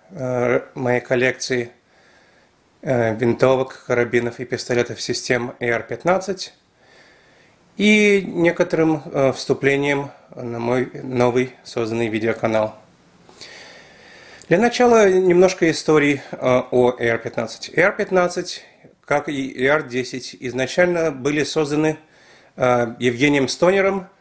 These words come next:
который на тот момент работал на фирму Armalite, и A R, э, это, эм, переводится как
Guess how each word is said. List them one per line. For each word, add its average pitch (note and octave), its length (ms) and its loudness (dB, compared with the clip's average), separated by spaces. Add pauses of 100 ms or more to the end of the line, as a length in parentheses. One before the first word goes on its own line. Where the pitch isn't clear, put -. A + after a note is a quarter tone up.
(100)
который C3+ 300 0
на C3 100 2
тот C3+ 140 0
момент C#3 260 -2
работал C#3 380 2
на A#2+ 160 0
фирму C3 400 0
Armalite, F3 680 0 (520)
и C3 360 -2
A C#3+ 240 2
R, F3 240 4 (140)
э, C3 280 -4 (160)
это, C3 240 -6 (120)
эм, A#2 540 -2 (440)
переводится C#3 580 -2
как - 220 -2